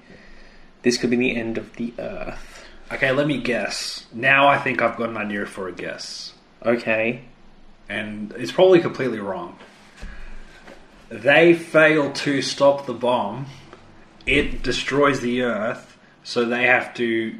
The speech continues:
Speaker 2: try to travel back in time to prevent it from happening. So it's almost like Ian and Barbara have finally got back to Earth, only to see it destroyed, and now they've decided we'll, we'll continue with the Doctor and try to find some way to prevent this from happening.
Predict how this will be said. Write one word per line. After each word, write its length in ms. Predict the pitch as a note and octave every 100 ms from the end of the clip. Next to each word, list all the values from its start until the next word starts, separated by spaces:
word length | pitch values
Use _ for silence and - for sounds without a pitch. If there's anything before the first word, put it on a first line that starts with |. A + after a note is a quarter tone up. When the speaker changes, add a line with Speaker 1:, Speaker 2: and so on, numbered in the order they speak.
| - - _ _ B2+
Speaker 2:
try 340 | - - A#2+ A2
to 40 |
travel 360 | G#2+ - A#2+ A#2
back 300 | G#2+ A2 -
in 140 | A2
time 420 | - A2 G#2+ G#2 G#2
to 140 | A#2
prevent 340 | G2+ G#2 G#2+
it 60 | G2
from 160 | A2+ G2+
happening. 580 | G#2 F#2+ G2+ F2+ F#2 - _ _ _ _ -
So 200 | - A#2+
it's 80 | -
almost 340 | C3+ C3 B2+
like 420 | A2+ G#2+ G#2 - - _ _ _ _ _ _ -
Ian 220 | - C#3
and 140 | C3 A#2
Barbara 300 | A#2 A2+ A2+
have 80 | G#2+
finally 420 | - A#2+ B2 B2
got 140 | A#2
back 180 | A2 G#2
to 100 | -
Earth, 460 | G2+ G#2 G2 G2+ -
only 260 | A2+ B2 B2+
to 100 | -
see 300 | - A#2+ A2
it 140 | G2+
destroyed, 800 | - - - G#2+ A2 G2+ F#2+ G2+
and 160 | - G#2
now 220 | G#2 G#2+
they've 200 | G#2 G2+
decided 460 | - - G2+ G2 -
we'll, 180 | G#2 G2 - G#2+
we'll 180 | G#2+ G2+ - - -
continue 420 | - A#2 - C3
with 120 | A2 -
the 60 |
Doctor 400 | - G2+ G#2 -
and 80 | F#2+
try 140 | G#2
to 80 | G2
find 200 | F#2+ F#2+
some 220 | F#2+ A2 F#2+
way 100 | F2+
to 80 | F2
prevent 380 | F#2 F2+ F#2+
this 100 | F#2
from 180 | F2+ -
happening. 380 | - - - D2+